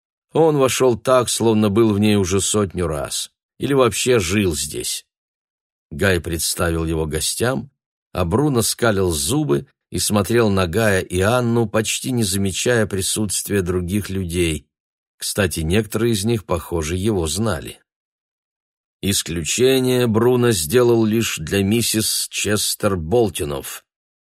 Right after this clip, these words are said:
жившей в местечке Мюнси-Парк на Лонг-Айленде. Он обеими руками схватил ее протянутую ладонь и пожал с таким видом, будто нашел себе союзника.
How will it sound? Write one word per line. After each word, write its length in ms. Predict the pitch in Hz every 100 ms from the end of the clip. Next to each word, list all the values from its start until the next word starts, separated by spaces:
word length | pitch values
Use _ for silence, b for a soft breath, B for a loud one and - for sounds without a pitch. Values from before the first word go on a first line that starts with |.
| _ _
жившей 500 | - 98 117 - 104
в 40 | 92
местечке 680 | 98 - - 101 - -
Мюнси-Парк 1160 | 95 98 95 87 - 85 90 110 104 - - -
на 140 | 85 90
Лонг-Айленде. 960 | 92 92 87 104 95 82 76 71 - - _ _ _ _ _ _ -
Он 160 | 101
обеими 420 | 110 107 131 123
руками 500 | 120 123 113 143 123
схватил 560 | 117 - 101 101 120 127
ее 300 | 110 107 110
протянутую 720 | 101 104 117 110 104 - 95
ладонь 540 | 90 87 104 127 110 - b b b
и 100 | 92
пожал 400 | 98 87 107 98
с 120 | -
таким 400 | 87 85 98 90
видом, 460 | 92 127 113 101 - _ _
будто 340 | - 101 - 98
нашел 440 | 92 80 98 104
себе 300 | - 90 92
союзника. 840 | - 85 87 95 82 80 - -